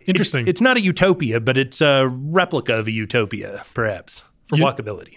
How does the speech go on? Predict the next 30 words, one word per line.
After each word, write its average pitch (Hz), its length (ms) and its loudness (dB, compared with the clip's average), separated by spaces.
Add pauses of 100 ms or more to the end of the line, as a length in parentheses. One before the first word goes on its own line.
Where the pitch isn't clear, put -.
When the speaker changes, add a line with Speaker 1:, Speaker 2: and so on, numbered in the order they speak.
Speaker 2:
you 151 100 0
know 165 140 2
how 165 180 2
at - 140 0
Old 123 260 2
Elitch's, 139 800 -2
they 143 100 2
left 120 400 -4
the, 127 280 0
the 127 120 -2
carousel 131 800 -2
and 139 120 -6
some 143 120 -2
of 127 80 -2
the 127 60 2
other 127 140 0
buildings? 135 680 -4 (260)
I 147 80 0
hope 170 240 2 (220)
when 147 220 2
they 139 100 2
move 156 280 2
Elitch's 143 800 0 (160)
out 147 180 2
of 117 220 -2
the 175 80 -4
current 151 260 0
location, 131 500 0
they 127 120 2
leave 127 580 -2